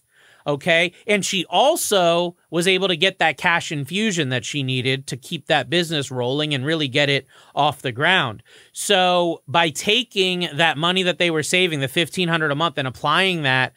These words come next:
to the new thirty-year mortgage, they're gonna have it paid off in only seven years. So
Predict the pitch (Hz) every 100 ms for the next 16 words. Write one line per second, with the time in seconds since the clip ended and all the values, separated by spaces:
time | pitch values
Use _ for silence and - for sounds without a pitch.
0 | _ _ - 170 165 165 156 165 151 160
1 | 151 139 143 165 190 175 - _ 147 165
2 | 165 160 156 139 156 147 156 156 139 131
3 | 127 151 135 127 127 156 - - - -
4 | _ _ _ _ _ - 175 156 151 139